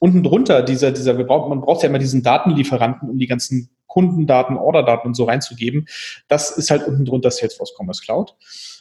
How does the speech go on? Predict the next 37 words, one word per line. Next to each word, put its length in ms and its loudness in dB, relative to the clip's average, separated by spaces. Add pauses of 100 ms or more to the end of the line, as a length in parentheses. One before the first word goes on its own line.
(160)
äh, 260 4
bei 120 2
vielen 260 2
der 100 4
Projekte. 640 -2 (220)
Und 80 0
jetzt 140 0
hat 120 0
man 100 2
sich 220 -2
mit 140 0
Salesforce 440 0
Ventures 480 2
quasi 240 2
den 260 0
Corporate 540 0 (200)
Venture 340 0
Arm 300 0
von 160 -4
Salesforce 420 0
mit 100 -4
reingeholt. 540 -2 (720)
Das 220 -14
Ende 240 2
der 140 2
Geschichte 420 0
ist 160 0
in 100 -4
solchen 800 0
Momenten 400 0
relativ 560 2
<laughs> 0 -
stringent 640 2
und 160 0
funktioniert. 560 -4
Also 380 -2
eigentlich 480 -4